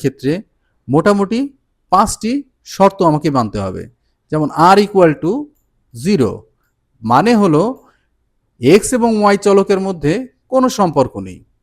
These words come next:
আবার R equal to plus one, প্লাস ওয়ান থাকলে তার আগে কোনো চিহ্ন দিব না, তার মানে এটার মধ্যে পূর্ণ ধনাত্মক সম্পর্ক বিদ্যমান। আরেকটি দিতে পারি R equal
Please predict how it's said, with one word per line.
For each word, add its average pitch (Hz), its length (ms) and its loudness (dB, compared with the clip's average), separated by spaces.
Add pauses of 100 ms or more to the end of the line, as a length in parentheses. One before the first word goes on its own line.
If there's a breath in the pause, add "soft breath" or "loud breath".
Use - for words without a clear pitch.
(460)
আবার 139 180 2 (320)
R 208 40 4 (100)
equal 185 260 2 (100)
to 147 100 -4 (640)
plus 151 280 4 (300)
one, 98 160 -2 (380)
প্লাস 180 240 0
ওয়ান 202 200 0
থাকলে 196 280 -4
তার 175 160 4
আগে 175 180 -2
কোনো 175 200 -8
চিহ্ন 165 140 -6 (100)
দিব 147 100 -6 (100)
না, 165 80 -6
তার 151 260 -4
মানে 175 140 -2 (220)
এটার 185 260 -2
মধ্যে 190 180 -4 (160)
পূর্ণ 233 240 -6 (160)
ধনাত্মক 180 400 -2
সম্পর্ক 170 380 -6 (120)
বিদ্যমান। 107 400 -6 (840)
আরেকটি 190 340 0
দিতে 175 200 -4
পারি 147 200 0 (640)
R - 100 -2
equal 175 240 0